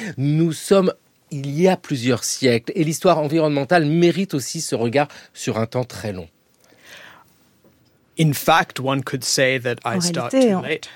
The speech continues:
Speaker 3: on peut même dire que j'ai commencé trop tard.
Speaker 2: There are others who would begin
Speaker 3: Il y en a
Speaker 2: with
Speaker 3: d'autres qui
Speaker 2: five thousand years before,
Speaker 3: ouvriraient le livre
Speaker 2: with
Speaker 3: cinq mille ans
Speaker 2: the
Speaker 3: avant,
Speaker 2: origins of agriculture.
Speaker 3: avec, euh, la naissance de l'agriculture.
Speaker 2: Still others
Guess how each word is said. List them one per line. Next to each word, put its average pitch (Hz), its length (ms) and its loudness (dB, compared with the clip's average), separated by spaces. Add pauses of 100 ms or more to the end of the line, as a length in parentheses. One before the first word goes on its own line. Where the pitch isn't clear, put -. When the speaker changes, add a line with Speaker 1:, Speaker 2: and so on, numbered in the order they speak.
Speaker 3:
on 196 140 2
peut 185 220 2
même 175 200 4
dire 208 200 4
que 208 80 4
j'ai 180 120 0
commencé 175 300 0
trop - 140 -2
tard. - 340 2
Speaker 2:
There 139 140 -6
are 131 140 -4
others 151 380 -6
who 151 120 -4
would 135 320 -8
begin 131 400 -8 (120)
Speaker 3:
Il 185 140 4
y 175 60 4
en 165 60 4
a - 20 4
Speaker 2:
with 165 100 2
Speaker 3:
d'autres 190 280 0
qui 170 420 -4 (240)
Speaker 2:
five 165 160 -6
thousand 135 320 -4
years 117 100 -6
before, 214 180 4
Speaker 3:
ouvriraient 185 360 4
le 180 120 4
livre 180 380 4
Speaker 2:
with 160 160 0
Speaker 3:
cinq 185 200 4
mille 180 140 6
ans 175 60 6
Speaker 2:
the 214 100 6
Speaker 3:
avant, 262 120 6
Speaker 2:
origins 135 340 -8
of 127 80 -6
agriculture. 120 560 -6
Speaker 3:
avec, 156 360 -4
euh, 160 260 -2 (160)
la 170 100 0
naissance 170 280 0
de 180 40 2
l'agriculture. 170 540 0
Speaker 2:
Still 170 320 2
others 151 400 0